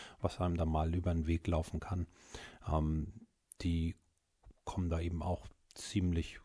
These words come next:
ziemlich gut klar und ist für die, denke ich, auch ein recht schönes Leben,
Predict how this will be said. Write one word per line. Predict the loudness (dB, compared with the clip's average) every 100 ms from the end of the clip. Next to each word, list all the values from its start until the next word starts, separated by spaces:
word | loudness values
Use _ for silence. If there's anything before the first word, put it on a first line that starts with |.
| -18
ziemlich | -4 0 0 -2
gut | -6 4
klar | 6 8
und | 6
ist | 0
für | -2
die, | 4 4 4 -4 -20 -2
denke | 0 0
ich, | -4 -2
auch | -2 -2 2
ein | 4 4 0 -10 -20 -4
recht | -4 -2
schönes | 0 4 6 6 4
Leben, | 4 6 4